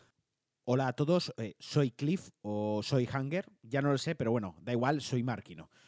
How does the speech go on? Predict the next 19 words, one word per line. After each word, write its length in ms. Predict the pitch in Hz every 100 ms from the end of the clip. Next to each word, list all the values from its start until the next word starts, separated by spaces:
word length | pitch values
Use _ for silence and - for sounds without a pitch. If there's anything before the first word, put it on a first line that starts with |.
| _
Como 200 | 170 160
sabéis, 420 | 190 208 240 - - _ -
este 340 | 180 - 180
podcast 460 | 151 170 - 190 156 -
es 200 | 143 135
una 140 | 131
dictadura, 440 | 110 - 95 90 98
así 160 | -
que 180 | 113 104
de 160 | 113 110
ahora 160 | 131 180
en 80 |
adelante, 440 | 156 127 131 208 - _ _
por 220 | 117 110
favor, 440 | - 104 117 180 - _ _ _
los 260 | 120 147 170
D 180 | 185 196
Ms 280 | 220 226 - _
escuetos, 680 | 123 117 - 135 - 92 -